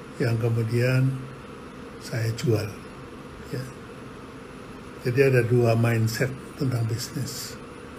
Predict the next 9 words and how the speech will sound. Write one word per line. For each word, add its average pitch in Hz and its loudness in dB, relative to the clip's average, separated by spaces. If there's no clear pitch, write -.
Kalau 156 8
dijual 143 12
yang 180 6
diturunkan 139 4
pada 123 2
anaknya 123 2
yang 156 2
mana, 175 2
Papi? 135 -2